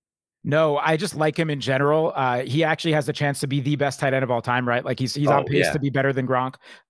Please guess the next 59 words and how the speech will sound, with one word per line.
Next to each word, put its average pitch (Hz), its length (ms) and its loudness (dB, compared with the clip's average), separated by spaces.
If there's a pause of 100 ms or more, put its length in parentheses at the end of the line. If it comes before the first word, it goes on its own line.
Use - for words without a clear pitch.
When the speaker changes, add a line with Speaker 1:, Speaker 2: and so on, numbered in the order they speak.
(180)
Speaker 1:
historically, 131 680 0
numbers 131 460 -2
wise. 123 420 0
Um, 117 260 0
and 127 100 0
since 147 200 -2
then, 135 120 0
we've 127 120 -2
seen 127 180 -4
Kamara, 123 400 2
Saquon, 120 500 -2
and 110 80 -4
Zeke 127 240 -4
go. 123 200 0
So - 120 -6
the 113 100 -4
typical 117 320 -4
running 113 220 0
backs 110 220 0
that 107 160 -2
usually 107 240 -4
go 101 180 -4
in 95 60 -8
that 90 160 -10
ra-, 175 260 0
round, 156 320 0 (340)
that 92 160 -6
range. 226 440 0
Uh, 107 260 0
I 107 80 -2
have 107 120 -2
no 117 120 0
problem 110 240 -4
with 110 140 -10
that 107 180 -4
at 104 60 -2
all. 123 240 0 (320)
But, 160 260 0
um, 160 180 2
no, 185 200 4
I 156 140 0
actually, 170 300 -2
I 123 100 -4
have 196 340 0
a 151 100 2
raw 135 340 2
Travis 131 380 -2
Kelce 127 320 -4
rookie 123 200 -10
card 120 200 -10
sitting 127 220 -20
around 117 160 -20
somewhere. 117 220 -18
I - 20 -14
was 110 100 -18
trying 147 160 -2
to 127 60 -2
find 113 260 -4
it. 107 120 -2